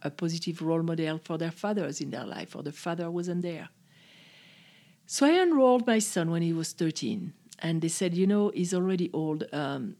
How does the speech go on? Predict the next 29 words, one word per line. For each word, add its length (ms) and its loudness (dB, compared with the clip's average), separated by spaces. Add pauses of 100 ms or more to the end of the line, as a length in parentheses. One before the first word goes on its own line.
there 320 -2
is 200 -2
very 300 -2
little 320 -4
hope 420 -10
that 300 -10
we 120 -4
will 180 -6
find 340 -8
a 40 -6
match 340 -8
because 300 -12
people 280 -10
want 300 -10
younger 300 -4
kids. 480 -12 (500)
They 100 -2
don't 160 2
want 200 -2
a 80 -4
thirteen-year-old. 720 -10
They 100 -6
don't 160 -2
want 160 -2
a 60 -6
teen." 300 -10 (1300)
I 120 2
said, 180 2
"Okay, 320 2